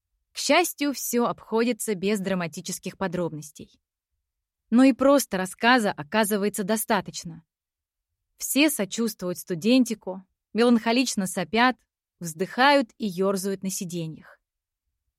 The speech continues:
Гибель возлюбленной не идет ни в какое сравнение ни с С М С-сообщением от погибшего кузена, ни с заснятым на камеру пожаром.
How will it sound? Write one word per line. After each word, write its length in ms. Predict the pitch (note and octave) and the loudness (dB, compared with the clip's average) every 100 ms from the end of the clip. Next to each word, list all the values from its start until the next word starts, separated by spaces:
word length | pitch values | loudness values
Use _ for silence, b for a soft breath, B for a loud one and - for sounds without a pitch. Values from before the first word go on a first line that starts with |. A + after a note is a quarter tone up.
| _ _ _ _ _ - | _ _ _ _ _ -8
Гибель 460 | F#3+ A3+ C4+ B3 A3+ | -2 2 4 4 2
возлюбленной 840 | A3 G#3 B3 C4 A3 F#3 E3 - _ _ _ _ _ G#3 | 0 0 0 0 0 -4 -8 -16 _ _ _ _ _ 2
не 240 | A3 A#3+ | 4 4
идет 300 | G3 C4+ - | 4 2 2
ни 100 | A#3+ | 0
в 100 | A3+ | 0
какое 460 | B3+ A#3+ - G#3+ F#3+ | -6 -6 0 0 0
сравнение 840 | - F3 E3+ F#3+ A3 G3+ E3+ E3 _ _ _ _ _ _ _ _ | -4 -8 -4 0 0 0 -4 -16 _ _ _ _ _ _ _ _
ни 320 | G3+ A#3 C#4+ | 2 6 6
с 140 | B3+ - | 2 -2
С 240 | A3 G3+ | -6 -4
М 120 | G#3+ G#3 | -2 -2
С-сообщением 920 | G3+ - F3+ E3 - A3 G3 F3 F3 | -2 -4 -6 -6 0 0 2 -2 -6
от 160 | E3 - | -10 -8
погибшего 640 | F3 F3 F#3+ - D#3+ E3 | -8 -8 -10 -10 -10 -10
кузена, 640 | - F3 G#3 B3 A3 G#3+ _ _ _ _ _ _ - | -8 -4 0 2 0 -4 _ _ _ _ _ _ -4
ни 300 | G#3 B3 D4+ | 2 4 4
с 40 | A3+ | 2
заснятым 600 | G#3 - A3+ A#3 G3+ F#3 | -2 0 0 0 -2 -4
на 100 | F3 | -4
камеру 460 | A3 A3+ G#3+ G3+ | 0 2 2 -2
пожаром. 680 | - G#3 F3+ F#3+ E3 E3 | -4 -6 -4 -4 -6 -12